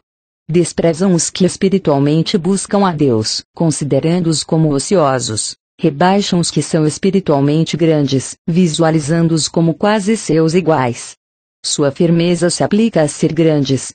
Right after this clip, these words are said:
a estar na cabeça. Esperam a prosperidade de sua obra, com o objetivo de que se fale deles. Esses desejos, naturalmente, estão profundamente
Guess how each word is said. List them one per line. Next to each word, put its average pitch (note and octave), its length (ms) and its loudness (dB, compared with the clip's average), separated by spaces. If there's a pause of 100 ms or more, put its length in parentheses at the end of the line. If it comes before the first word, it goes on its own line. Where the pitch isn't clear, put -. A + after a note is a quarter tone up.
a E3+ 140 0
estar D3+ 460 0
na D3+ 120 0
cabeça. C3+ 680 0 (500)
Esperam E3 560 0
a D3+ 60 -2
prosperidade C#3+ 880 0
de D#3 140 0
sua G3 240 0
obra, C#3 400 -2 (100)
com D#3+ 220 0
o - 20 2
objetivo E3 680 0
de D#3+ 120 -2
que - 140 -6
se - 160 -2
fale D#3 340 0
deles. G#2+ 540 -2 (500)
Esses C#3 320 0
desejos, D#3 760 0 (100)
naturalmente, F#3 1000 2 (120)
estão E3+ 400 -2
profundamente F3+ 1040 0